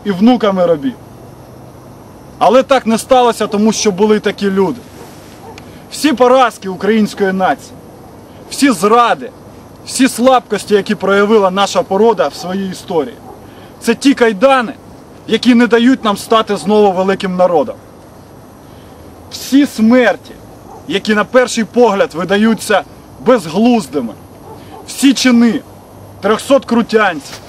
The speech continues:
русів, які зали-, закрили Європу перед азійською навалою,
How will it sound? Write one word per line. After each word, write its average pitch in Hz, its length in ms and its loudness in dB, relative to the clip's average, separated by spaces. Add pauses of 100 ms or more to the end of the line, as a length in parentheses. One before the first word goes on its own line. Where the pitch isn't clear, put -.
(760)
русів, 240 500 2
які 214 240 0
зали-, 214 300 2
закрили 214 500 0
Європу 208 440 0
перед 202 340 -2
азійською 190 600 -2
навалою, 175 480 0